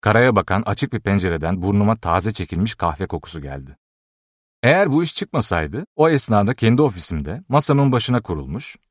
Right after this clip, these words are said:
bizim dairenin çaycısı Musa Efendi'nin kendi elleriyle pişirdiği sabah kahvemi yudumluyor olacaktım.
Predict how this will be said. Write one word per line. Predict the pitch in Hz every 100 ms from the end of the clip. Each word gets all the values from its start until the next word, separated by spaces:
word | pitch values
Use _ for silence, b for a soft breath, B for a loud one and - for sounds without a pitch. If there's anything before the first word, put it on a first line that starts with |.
| -
bizim | 156 165 165
dairenin | 147 139 135 139
çaycısı | - 120 110 107 127 113
Musa | 104 113 139 131
Efendi'nin | 104 87 82 82 117 b b _
kendi | 117 123 143
elleriyle | 139 113 117 120 95
pişirdiği | 87 - 82 80 104 147 -
sabah | - 98 120 -
kahvemi | 85 85 85 107
yudumluyor | 101 101 92 82
olacaktım. | 76 71 67 -